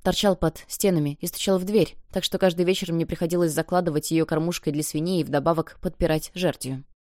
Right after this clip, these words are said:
Иногда она прокидывалась под натиском его туши, производя дикий грохот, и тогда просыпалась жена Адарика и громко обзывала меня мразью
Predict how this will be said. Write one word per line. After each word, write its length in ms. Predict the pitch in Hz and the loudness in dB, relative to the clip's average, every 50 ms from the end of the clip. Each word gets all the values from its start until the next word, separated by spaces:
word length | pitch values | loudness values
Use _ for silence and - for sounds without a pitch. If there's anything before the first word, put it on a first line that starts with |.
| _ _ _ _ _ _ _ _ _ _ _ _ - | _ _ _ _ _ _ _ _ _ _ _ _ 0
Иногда 320 | 220 220 226 262 269 269 | 2 2 4 6 6 6
она 120 | 240 214 | 6 4
прокидывалась 540 | 196 - 190 185 - 233 196 185 175 170 - - | 4 2 2 0 0 -2 0 0 0 0 0 -2
под 140 | 180 170 | -2 0
натиском 400 | 185 190 190 - 175 - - 180 | 0 0 0 0 -2 -4 -2 -2
его 180 | 180 175 175 185 | -2 -2 -2 -2
туши, 420 | - - 233 - - - 143 135 - _ - | 0 0 0 0 -2 -4 -4 -6 -8 _ -4
производя 360 | - 185 175 175 180 175 175 170 | 0 0 2 4 4 4 2 2
дикий 280 | 165 180 180 - - | 0 -2 -4 -6 -4
грохот, 400 | 170 196 226 208 156 - 165 - - - - - - - | 0 2 2 2 2 0 -4 -10 -10 -14 -20 -18 -8 -2
и 80 | 220 | 2
тогда 240 | 214 202 196 214 214 | 2 4 4 4 2
просыпалась 640 | - - 165 - 180 - - 196 202 185 160 - - | 2 0 -2 -2 -2 0 2 4 4 4 4 0 -2
жена 280 | 160 165 165 175 170 | -4 -2 2 4 4
Адарика 440 | 170 160 170 165 190 214 196 - 156 | 6 6 6 6 6 4 2 2 0
и 60 | 147 | 2
громко 320 | 143 165 175 180 175 - 170 | 4 4 4 4 2 0 -2
обзывала 360 | - 156 160 160 165 165 165 | -2 0 2 4 6 6 6
меня 240 | 165 160 165 165 160 | 4 4 2 2 2
мразью 460 | 160 165 185 185 165 147 139 139 139 | 4 4 4 4 2 0 -4 -6 -6